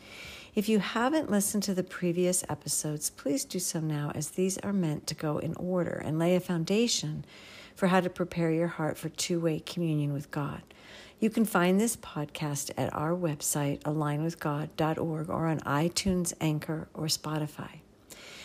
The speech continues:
We are posting every other Friday or Saturday now, hoping to get back to weekly eventually, but, um, about twenty-minute podcasts. So you can break that down into two ten-minute segments if you'd like.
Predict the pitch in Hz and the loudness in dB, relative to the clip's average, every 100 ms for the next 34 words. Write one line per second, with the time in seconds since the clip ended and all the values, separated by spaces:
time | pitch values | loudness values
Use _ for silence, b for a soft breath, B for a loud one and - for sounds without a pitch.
0 | B B 196 185 208 254 262 247 - 208 | B B 2 6 8 6 4 2 2 0
1 | 214 214 156 175 196 196 226 269 262 240 | 2 2 2 2 4 6 8 6 4 6
2 | 240 240 226 - 220 214 202 202 185 180 | 6 6 4 4 2 4 4 6 6 6
3 | 180 220 220 262 240 247 - 196 185 - | 4 2 4 4 8 6 8 6 4 4
4 | - 208 214 208 196 - 165 165 170 - | 2 4 4 4 4 4 2 0 0 0
5 | 170 165 160 160 B B B B B B | 0 2 2 0 B B B B B B
6 | - 180 160 147 - - - 165 151 147 | 2 6 6 6 0 -6 -2 0 0 0
7 | 147 156 - - - - - - 190 175 | -2 -6 -10 -20 -20 -20 -20 -6 0 4
8 | 160 - - - 208 202 190 180 - 165 | 4 2 -4 -2 4 6 6 4 0 -2
9 | 156 - 147 143 190 208 214 208 190 185 | -2 -2 -2 0 2 2 2 2 2 2
10 | 175 - 165 160 156 156 165 - 165 - | -2 0 0 0 0 -2 -2 0 0 0
11 | 170 160 156 - - 165 165 156 - - | 0 0 -2 -4 -4 -2 -2 -4 -4 -6
12 | - - - - - - | -8 -6 -6 -8 -12 -18